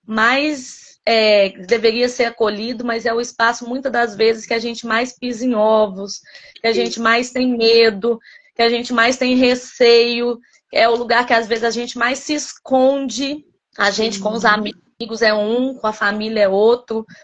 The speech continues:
Speaker 1: Então, por que não poder ser você mesmo nesse ambiente familiar? Essa é a proposta do inimigo oculto, né? A gente poder ser o que a gente é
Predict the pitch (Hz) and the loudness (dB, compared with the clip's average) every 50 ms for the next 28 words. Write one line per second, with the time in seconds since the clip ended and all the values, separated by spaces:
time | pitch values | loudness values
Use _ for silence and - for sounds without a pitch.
0 | _ - - _ _ _ - 220 233 - 240 254 262 254 349 415 370 - - - | _ -20 -20 _ _ _ -8 -8 -4 0 0 0 0 2 0 0 0 0 0 0
1 | 269 240 226 220 220 208 - 202 202 185 190 196 220 208 - - 196 196 190 196 | 0 2 2 0 -2 0 -2 -2 -2 0 0 -2 -2 -2 -2 -2 -2 -2 -2 -4
2 | 202 196 - 202 196 196 185 185 185 180 180 190 185 185 185 185 - 202 190 190 | -6 -4 -4 -4 -4 -2 -2 -4 -4 -4 -4 -6 -4 -4 -4 -4 -4 -6 -6 -4
3 | 180 185 180 180 185 - - 185 190 190 190 196 185 170 - - 165 170 196 214 | -4 -4 -4 -4 -6 -8 -8 -6 -6 -6 -4 -4 -2 -2 -2 0 0 0 0 0
4 | - 262 262 262 262 277 294 311 302 - 226 214 220 220 - 196 226 220 226 220 | 0 0 0 0 0 0 -2 -2 0 2 2 2 2 0 -2 -2 -2 0 0 -2
5 | 220 220 220 233 233 226 - - 185 170 160 _ _ - 170 175 180 190 196 196 | -2 2 2 2 0 0 -4 -10 -10 -10 -10 _ _ -14 -8 -4 -4 -4 -6 -8
6 | - - - - - - - - - 185 185 196 190 196 - - - 202 190 180 | -14 -20 -20 -20 -20 -20 -12 -4 -2 -2 -2 -2 -4 -6 -4 0 2 2 2 2
7 | 170 196 208 247 247 - - - 226 220 233 247 247 247 269 233 226 196 220 220 | 2 2 2 2 0 -2 -2 2 4 4 4 4 2 0 0 0 2 0 0 -2
8 | 220 - - 214 196 196 202 240 247 | -2 -4 -2 2 4 4 4 4 2